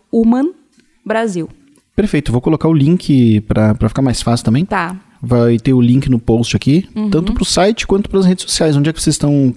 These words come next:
Speaker 2: Tem, tem Instagram? Tem mais alguma rede?
Speaker 1: Ah, Instagram, Facebook, LinkedIn,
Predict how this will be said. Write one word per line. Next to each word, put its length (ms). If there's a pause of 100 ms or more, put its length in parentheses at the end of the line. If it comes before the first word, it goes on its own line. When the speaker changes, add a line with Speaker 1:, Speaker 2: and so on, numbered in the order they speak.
(100)
Speaker 2:
Tem, 220
tem 200
Instagram? 420
Tem 120
mais 180
alguma 260
rede? 340 (100)
Speaker 1:
Ah, 220
Instagram, 460
Facebook, 760
LinkedIn, 800